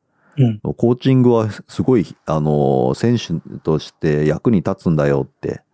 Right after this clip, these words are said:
Speaker 1: うん。
Speaker 2: こう言-、言ってたからさ。
Speaker 1: うん。
Speaker 2: だからそれを聞いて、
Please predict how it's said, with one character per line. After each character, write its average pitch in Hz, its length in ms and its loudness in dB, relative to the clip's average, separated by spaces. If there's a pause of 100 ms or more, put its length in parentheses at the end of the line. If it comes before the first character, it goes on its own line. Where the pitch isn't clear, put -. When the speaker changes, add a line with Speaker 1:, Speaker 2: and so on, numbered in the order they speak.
(580)
Speaker 1:
う 147 120 6
ん。 120 80 4
Speaker 2:
こ 78 40 0
う - 20 -4
言-、 85 180 2 (160)
言 90 100 2
っ - 40 -12
て - 180 -2
た 78 140 -4
か 73 120 -4
ら - 100 -4
さ。 - 280 -6 (580)
Speaker 1:
う 139 60 4
ん。 117 140 4
Speaker 2:
だ 110 40 -10
か - 100 -4
ら 87 40 0
そ - 160 0
れ 185 80 2
を 196 80 2
聞 180 160 2
い 165 80 2
て、 117 380 0